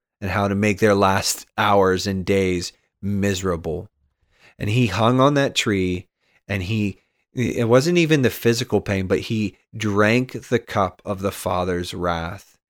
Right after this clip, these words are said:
And he made a way for anybody who believes on his name and believes in him and believes God. You know, when it talks about believing in him, it talks about, um, Abraham believed God, and that was counted.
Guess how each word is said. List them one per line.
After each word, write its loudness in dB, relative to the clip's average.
And -6
he -4
made 0
a 0
way 4
for -2
anybody 4
who -2
believes 2
on -2
his -6
name -6
and -4
believes 0
in -2
him -6
and -4
believes 0
God. 0
You -6
know, -2
when -2
it -6
talks -2
about 0
believing 4
in 2
him, 0
it -2
talks 2
about, 4
um, -2
Abraham 4
believed 4
God, 2
and -2
that 0
was 2
counted. -4